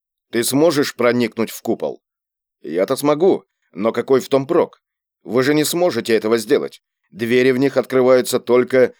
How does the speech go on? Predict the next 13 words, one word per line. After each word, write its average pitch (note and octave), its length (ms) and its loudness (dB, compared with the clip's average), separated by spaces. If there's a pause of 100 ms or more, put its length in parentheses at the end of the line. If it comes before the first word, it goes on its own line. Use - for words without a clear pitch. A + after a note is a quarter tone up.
по A#2+ 120 2
особому A#2+ 600 0
кодированному A2+ 760 -2
сигналу, B2+ 640 -4 (200)
передаваемому A2 880 0 (160)
через A2+ 340 -4
информационную G#2+ 800 0
сеть. - 360 -4 (220)
Код G#2 260 -4
мне A#2 260 -2
неизвестен». A#2+ 720 -6 (480)
«Не G2+ 180 -4
ори!» — A#2 480 2